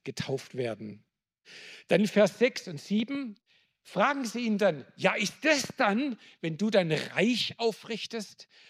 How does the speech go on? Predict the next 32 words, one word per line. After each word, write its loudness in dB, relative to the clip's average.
Man -2
merkt 2
hier, 2
sie, -4
sie -4
sind 0
in 2
einer 0
ganz 0
anderen 0
Welt. 4
Sie 0
denken -4
noch, -2
wie 2
viele 0
andere 0
Juden 0
wahrscheinlich 2
auch, 0
dass 0
er 0
plötzlich -6
ein -12
politischer 0
Leiter 0
wird. 0
Sie -10
haben -6
ganz 4
andere 2
Vorstellungen. 2